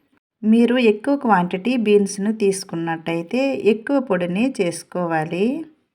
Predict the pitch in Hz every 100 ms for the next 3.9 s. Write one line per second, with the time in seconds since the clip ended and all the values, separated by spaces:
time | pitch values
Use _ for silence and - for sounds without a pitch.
0 | _ _ _ _ 233 240 190 247 285 277
1 | 185 240 269 196 190 240 220 170 175 196
2 | 247 190 175 - - 254 294 220 180 220
3 | 226 - 170 160 156 147 156 160